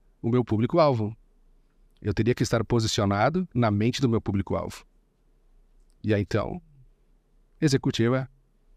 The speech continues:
para um fotógrafo de casamento. Esse é bacana. E não é nada, não é nada, como é que faz? Não é nada que,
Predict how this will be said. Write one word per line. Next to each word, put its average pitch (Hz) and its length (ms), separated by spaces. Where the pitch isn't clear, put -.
para 117 120
um - 20
fotógrafo 113 460
de 104 100
casamento. 98 600
Esse - 180
é 160 40
bacana. 107 540
E 135 200
não 151 200
é 190 80
nada, 190 680
não 147 140
é 143 60
nada, 160 580
como 120 160
é - 20
que - 80
faz? 139 200
Não 156 140
é 180 40
nada 190 240
que, 147 720